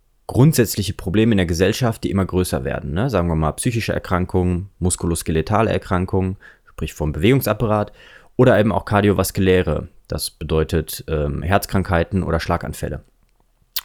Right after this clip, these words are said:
Und die kann man alle, ähm, auf Bewegung, Ernährung und auch eben psychischen Stress zurückführen.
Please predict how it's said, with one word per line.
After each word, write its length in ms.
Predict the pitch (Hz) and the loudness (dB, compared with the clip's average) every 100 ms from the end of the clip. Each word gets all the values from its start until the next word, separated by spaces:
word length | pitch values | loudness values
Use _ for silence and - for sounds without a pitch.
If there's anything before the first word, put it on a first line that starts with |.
| - | -2
Und 260 | 95 - | 0 0
die 60 | - | -2
kann 180 | - 104 | 2 4
man 140 | 95 | 4
alle, 520 | - 135 165 156 202 - _ _ _ _ _ _ | 2 4 6 4 2 -6 _ _ _ _ _ _
ähm, 680 | 92 92 90 90 90 90 87 - - | 0 2 4 2 2 2 -2 -6 0
auf 340 | 92 120 - | 2 2 0
Bewegung, 560 | 101 87 117 127 123 117 | -4 2 2 2 0 0
Ernährung 640 | 95 95 101 107 107 98 | 0 0 0 0 -2 -4
und 300 | - 98 - | -2 -2 0
auch 280 | 90 90 - | 0 0 0
eben 800 | 92 90 87 90 85 85 - - | -2 0 2 0 0 -2 -4 -10
psychischen 460 | - 98 95 - 82 | -8 -6 -6 -6 -6
Stress 400 | - - 107 - | -6 -2 -2 -4
zurückführen. 640 | - - - 87 92 131 | -10 -10 -10 -4 -2 -4